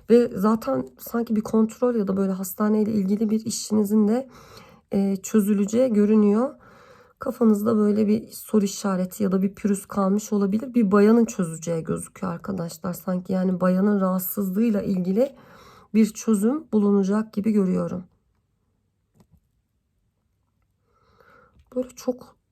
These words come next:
eğitime odaklı biri var. Çalışma temposu, eğitim sürekli sanki böyle kendine de yük etmiş ama yani böyle, e, üzerindeki sorumluluk da sanki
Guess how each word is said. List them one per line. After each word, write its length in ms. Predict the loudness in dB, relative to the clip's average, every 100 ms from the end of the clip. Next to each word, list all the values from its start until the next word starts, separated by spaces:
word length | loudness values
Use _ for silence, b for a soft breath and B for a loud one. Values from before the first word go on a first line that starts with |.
| _
eğitime 420 | -2 -2 0 -2 0
odaklı 520 | 0 -4 -6 -4 -2
biri 240 | -2 -4
var. 200 | -6 -10 -14 -20 b b b b b _ _
Çalışma 540 | -4 -2 -2 -4 -6 -4
temposu, 600 | -4 -6 -6 -8 -6 -4
eğitim 400 | -2 -2 -2 -6
sürekli 380 | -6 -8 -8 -8
sanki 380 | -8 -6 -4
böyle 200 | 0 0
kendine 480 | -2 -2 0 2 2
de 60 | 2
yük 260 | 0 -4
etmiş 400 | -8 -4 -6 -4
ama 320 | -4 -2 -2 -8 B B B B B B B -6
yani 300 | 0 0 2
böyle, 440 | 2 2 2 0 -6
e, 80 | -6 -4 -4 -4 -4 -6 -10 _
üzerindeki 640 | -8 -2 -2 2 0 -2 -8
sorumluluk 800 | -4 0 2 2 0 -4 -10 -8
da 80 |
sanki 540 | -8 -6 -6 -6 -8